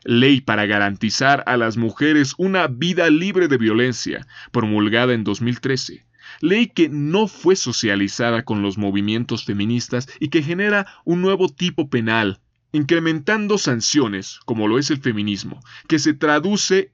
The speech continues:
en no solo la violencia, sino en dar muerte a una mujer con saña solo por el hecho de ser una, y por ende se trata de un delito de odio. Pero, como les decía, al no ser socializado al momento de ser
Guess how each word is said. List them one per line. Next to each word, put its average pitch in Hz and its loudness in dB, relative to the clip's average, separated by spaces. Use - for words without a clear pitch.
en 135 -2
no 170 0
solo 196 0
la 139 2
violencia, 120 -2
sino 131 -2
en 127 0
dar 147 -2
muerte 151 0
a 123 -4
una 175 -2
mujer 139 -2
con 107 -4
saña 131 0
solo 160 2
por 131 2
el 113 2
hecho 147 0
de 107 0
ser 131 0
una, 135 -2
y 160 -2
por 196 2
ende 170 0
se 139 0
trata 165 0
de 139 2
un 185 0
delito 165 0
de 123 0
odio. 127 2
Pero, 113 2
como 127 0
les 123 2
decía, 143 -2
al 139 0
no 226 2
ser 247 0
socializado 127 -2
al 113 0
momento 113 -2
de 120 0
ser 156 -2